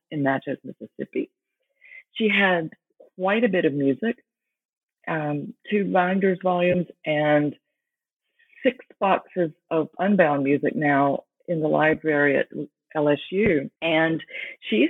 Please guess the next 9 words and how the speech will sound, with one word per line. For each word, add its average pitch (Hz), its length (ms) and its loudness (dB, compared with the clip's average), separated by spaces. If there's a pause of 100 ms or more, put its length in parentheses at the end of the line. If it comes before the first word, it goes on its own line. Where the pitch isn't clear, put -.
playing 220 360 -2
some 202 160 -2
of 180 120 2
the 170 100 0 (340)
same 185 340 2
exact 185 520 0
music 185 580 -2 (540)
that, 165 580 2 (880)
uh, 165 180 0